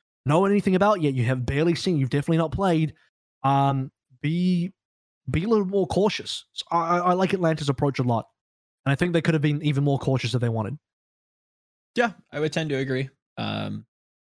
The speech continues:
Speaker 2: I think i-, initially when we looked at Overwatch two, I was definitely in the camp of, like,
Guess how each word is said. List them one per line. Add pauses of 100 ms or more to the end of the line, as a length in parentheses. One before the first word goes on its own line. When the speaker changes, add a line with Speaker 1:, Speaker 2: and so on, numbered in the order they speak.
(640)
Speaker 2:
I
think
i-,
initially (340)
when (140)
we
looked
at
Overwatch
two,
I
was
definitely
in
the
camp
of,
like,